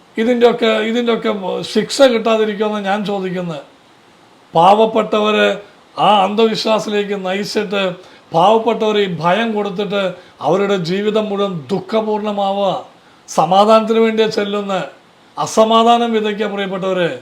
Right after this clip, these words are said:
എന്ത് വലിയ തെറ്റായത്? എന്താ ഇങ്ങനെ ചെയ്യുന്നത്? ഇന്ന് കുറേ പേരുണ്ടെന്ന് എങ്ങനെ ഈ ആത്മീയ രംഗത്ത്? ഇരുപത്തഞ്ച് ലക്ഷത്തിൻ്റെ ഒരു വീട് പണിതു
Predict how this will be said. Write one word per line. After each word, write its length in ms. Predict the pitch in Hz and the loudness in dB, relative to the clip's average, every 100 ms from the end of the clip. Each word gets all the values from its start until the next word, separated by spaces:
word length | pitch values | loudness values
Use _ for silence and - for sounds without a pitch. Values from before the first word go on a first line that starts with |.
| - | -6
എന്ത് 260 | 185 220 | -4 0
വലിയ 180 | 240 226 | 0 2
തെറ്റായത്? 580 | 220 214 220 214 208 196 - _ _ _ _ _ _ _ _ _ _ _ _ - | -2 -4 -4 -4 -4 -8 -12 _ _ _ _ _ _ _ _ _ _ _ _ -6
എന്താ 280 | 180 220 269 | -4 2 4
ഇങ്ങനെ 320 | 247 240 247 | 4 2 -2
ചെയ്യുന്നത്? 580 | 202 233 226 220 214 220 - - _ _ _ _ - _ _ - _ _ _ - - _ - - - - - | -2 -2 -2 -2 -6 -8 -14 -20 _ _ _ _ -20 _ _ -20 _ _ _ -20 -20 _ -20 -20 -20 -20 -12
ഇന്ന് 160 | 180 226 | -4 -4
കുറേ 320 | - 214 240 | 0 2 4
പേരുണ്ടെന്ന് 540 | 254 262 254 254 254 | 6 6 4 0 0
എങ്ങനെ 280 | 240 226 233 | -2 -2 0
ഈ 60 | 233 | 0
ആത്മീയ 360 | 220 208 226 | 0 0 -2
രംഗത്ത്? 520 | 226 220 214 185 175 117 - - _ - - _ - - - - - - 170 | -2 -2 -6 -4 -6 -6 -18 -20 _ -20 -20 _ -20 -20 -20 -20 -20 -10 -2
ഇരുപത്തഞ്ച് 520 | 190 226 220 240 240 | 4 4 6 4 6
ലക്ഷത്തിൻ്റെ 520 | 226 220 226 226 220 | 4 2 0 2 2
ഒരു 100 | 214 | 0
വീട് 340 | 202 202 226 | 0 0 4
പണിതു 460 | 233 226 208 190 | 2 2 -2 -4